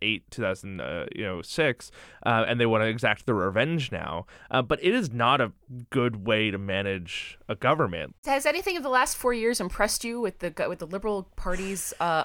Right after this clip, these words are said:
Speaker 2: uh,
Speaker 1: <laughs>
Speaker 2: talent for
Speaker 1: Yeah.
Speaker 2: managing government? Like, is that
Speaker 1: That's
Speaker 2: not
Speaker 1: true.
Speaker 2: pretty much par for the fucking course at this point?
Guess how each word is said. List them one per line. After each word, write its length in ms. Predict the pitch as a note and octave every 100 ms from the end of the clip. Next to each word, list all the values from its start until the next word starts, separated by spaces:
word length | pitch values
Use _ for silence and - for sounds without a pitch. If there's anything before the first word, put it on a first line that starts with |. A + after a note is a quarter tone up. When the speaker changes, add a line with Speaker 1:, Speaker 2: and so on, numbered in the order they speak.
| -
Speaker 2:
uh, 240 | D#3+ D3+ -
Speaker 1:
<laughs> 40 |
Speaker 2:
talent 400 | - G3 F#3 G#3
for 120 | -
Speaker 1:
Yeah. 80 | E3
Speaker 2:
managing 420 | D3 D#3+ E3 E3
government? 460 | D3 D3+ F#3 G#3+ -
Like, 240 | G3+ F#3 - - - -
is 120 | G#3+
that 140 | A#3 A#3
Speaker 1:
That's 80 |
Speaker 2:
not 120 | B3+ B3+
Speaker 1:
true. 120 | B3
Speaker 2:
pretty 180 | A#3+ B3
much 240 | A#3 -
par 240 | - G3
for 160 | A3+ A3
the 80 | F#3+
fucking 320 | A3 A3 D3+
course 320 | - F#3 C4+
at 60 | C#4+
this 120 | D4+
point? 320 | - D#4 F4